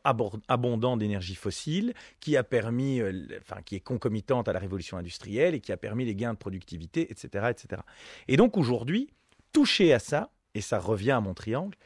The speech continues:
c'est toucher aux fondamentaux. Parce que je peux vous renvoyer une autre question. Quand on travaille au développement de l'Afrique, aujourd'hui,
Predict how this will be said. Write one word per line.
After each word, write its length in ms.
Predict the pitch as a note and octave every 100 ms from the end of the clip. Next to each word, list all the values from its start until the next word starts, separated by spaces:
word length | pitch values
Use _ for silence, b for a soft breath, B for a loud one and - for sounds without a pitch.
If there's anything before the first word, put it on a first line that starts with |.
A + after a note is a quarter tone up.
| b b
c'est 220 | - C3+
toucher 540 | - F3+ - B3 C4 - _ -
aux 80 | D#3
fondamentaux. 680 | - F3 D#3+ C#3+ C3+ B2 G#2+ _ -
Parce 220 | A2+ -
que 240 | G#3+ F3+ - b
je 100 | -
peux 100 | -
vous 120 | G3
renvoyer 320 | D3 B2+ G#2 G#2
une 80 |
autre 160 | F3+ -
question. 440 | - G#2+ - F#2+ - b b b
Quand 220 | - F#3+
on 80 | A3+
travaille 320 | - E3 A3
au 40 | E3+
développement 440 | A#2+ A#2 G#2+ D3
de 40 | B2+
l'Afrique, 380 | A2 - G#2
aujourd'hui, 320 | B2+ C#3 F#3